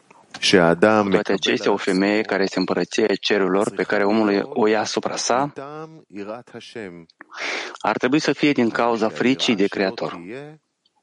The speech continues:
Speaker 1: כמו
Speaker 2: Ceea ce înseamnă că
Speaker 1: שכותב
Speaker 2: frica
Speaker 1: הזוהר
Speaker 2: lui
Speaker 1: הקדוש,
Speaker 2: va fi așa cum este scris în
Speaker 1: עיקר
Speaker 2: Zohar.
Speaker 1: היראה, ובגין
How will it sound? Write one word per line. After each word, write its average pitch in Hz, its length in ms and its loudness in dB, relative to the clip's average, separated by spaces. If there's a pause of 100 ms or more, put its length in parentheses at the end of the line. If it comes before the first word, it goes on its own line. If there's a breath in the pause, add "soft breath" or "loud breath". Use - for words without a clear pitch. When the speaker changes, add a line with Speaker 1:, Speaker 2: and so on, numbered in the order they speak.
(400)
Speaker 1:
כמו 123 220 -10
Speaker 2:
Ceea 131 140 2
ce 135 120 0
înseamnă 127 400 2
că 117 120 -2
Speaker 1:
שכותב - 120 -4
Speaker 2:
frica 151 380 2
Speaker 1:
הזוהר 123 260 2
Speaker 2:
lui 107 340 2
Speaker 1:
הקדוש, 151 380 -10 (100)
Speaker 2:
va 110 120 0
fi 143 420 0
așa 104 360 0 (100)
cum 120 140 0
este 110 220 -2
scris 113 360 -2
în 110 100 2
Speaker 1:
עיקר 104 60 2 (100)
Speaker 2:
Zohar. 80 160 -2
Speaker 1:
היראה, 73 440 -16 (640)
ובגין 147 680 -12